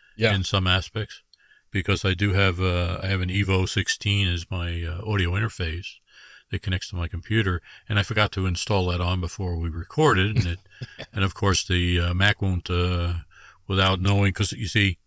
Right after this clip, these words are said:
Speaker 2: I guess if it w-, if I was hooked into channel one, I guess it might work 'cause it's a, it would just go through the audio interface into the Mac. But I'm on, uh, my mic is in channel three,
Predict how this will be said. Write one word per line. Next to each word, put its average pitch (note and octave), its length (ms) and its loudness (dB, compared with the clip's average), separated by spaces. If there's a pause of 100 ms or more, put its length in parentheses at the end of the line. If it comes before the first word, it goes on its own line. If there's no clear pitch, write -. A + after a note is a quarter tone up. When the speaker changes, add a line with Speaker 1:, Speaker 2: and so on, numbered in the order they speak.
(220)
Speaker 2:
I G2+ 80 2
guess D3+ 400 2 (160)
if B2 160 -2
it A#2 40 0
w-, G2+ 240 -2
if G2+ 80 -12
I A2 60 2
was G2+ 140 -2
hooked - 160 -8
into - 180 -4
channel G2 340 0
one, F#2 460 -2 (580)
I F#2 120 -4
guess F#2+ 200 0
it G2 60 -4
might F2+ 260 -2
work F#2+ 360 -2
'cause - 180 -8
it's - 200 -8
a, E2+ 240 -6 (580)
it G#2 60 -4
would F#2 120 -4
just - 160 -2
go F2 120 0
through G2 260 -2
the F2 100 0
audio E2+ 280 0
interface F2 440 -4
into F2 180 -8
the F2 80 -10
Mac. F2+ 300 -4
But F2 140 -6
I'm G2 160 0
on, F#2 240 0
uh, F#2+ 160 0
my F2+ 180 -2
mic F#2+ 380 0
is F2 180 -2
in F#2 160 -2
channel F#2+ 300 -4
three, D3+ 440 0